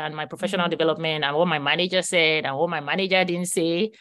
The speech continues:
Speaker 2: Mm-hmm.
Speaker 1: that became, like, trivial to me. <laughs>
Speaker 2: Right.
Speaker 1: So
Speaker 2: Right.
Speaker 1: I wanted to be around people that were struggling with, "What do you incorporate? How do you build a sales team? Like, what's the
Speaker 2: <laughs>
Speaker 1: client strategy? What's," you know, so it's a different need.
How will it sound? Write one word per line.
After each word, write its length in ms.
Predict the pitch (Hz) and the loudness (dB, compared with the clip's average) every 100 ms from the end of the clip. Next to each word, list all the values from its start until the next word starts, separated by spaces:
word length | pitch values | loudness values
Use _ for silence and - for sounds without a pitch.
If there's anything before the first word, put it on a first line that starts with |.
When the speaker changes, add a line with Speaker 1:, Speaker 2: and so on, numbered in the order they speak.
| - _ _ 202 | -20 _ _ -6
Speaker 2:
Mm-hmm. 300 | 190 185 196 | -4 -2 4
Speaker 1:
that 180 | 240 | 6
became, 340 | 262 240 240 226 | 6 6 6 6
like, 240 | 202 185 - | 4 2 2
trivial 420 | 240 240 220 180 | 2 6 6 6
to 140 | 202 | 0
me. 380 | 180 196 165 202 | 0 -2 0 -2
<laughs> 80 | - - - - | -2 -16 -20 -2
Speaker 2:
Right. 320 | 208 202 180 - - 269 269 | 2 4 2 -4 -4 0 0
Speaker 1:
So 160 | - 269 | 6 8
Speaker 2:
Right. 100 | 202 | 8
Speaker 1:
I 120 | 233 | 6
wanted 340 | 339 349 330 320 | 6 6 6 4
to 80 | 254 | 4
be 140 | 277 | 4
around 320 | 247 247 247 | 6 6 6
people 240 | 247 240 233 | 2 -2 0
that 100 | 214 | 0
were 120 | 208 | 0
struggling 500 | - 233 226 226 208 | 0 0 2 2 0
with, 200 | 190 190 _ _ _ _ _ _ _ _ _ - | -4 -6 _ _ _ _ _ _ _ _ _ -10
"What 140 | 233 | -6
do 60 | 294 | -2
you 100 | 311 | -2
incorporate? 640 | 302 285 262 233 220 175 160 | 2 0 6 6 6 4 0
How 140 | 202 | -2
do 80 | 294 | 0
you 80 | 269 | 0
build 240 | 240 254 | 0 0
a 60 | 226 | 0
sales 500 | - 269 277 269 - | 2 4 2 0 -6
team? 380 | 269 277 220 143 | -6 -2 -2 -2
Like, 160 | 151 | 2
what's 280 | 330 277 240 | 4 4 4
the 100 | 269 - | 0 2
Speaker 2:
<laughs> 60 | 262 | 0
Speaker 1:
client 260 | 269 277 269 | 6 4 6
strategy? 720 | 247 247 339 254 233 190 180 170 | 6 6 4 6 6 6 2 2
What's," 320 | 214 277 - 240 - - | 4 4 2 -14 -8 4
you 80 | 294 | 8
know, 160 | 285 | 10
so 100 | 311 | 12
it's 220 | 302 285 | 10 10
a 80 | 269 | 8
different 500 | 240 254 415 330 339 | 10 8 8 4 4
need. 440 | 277 320 294 180 | 4 4 4 2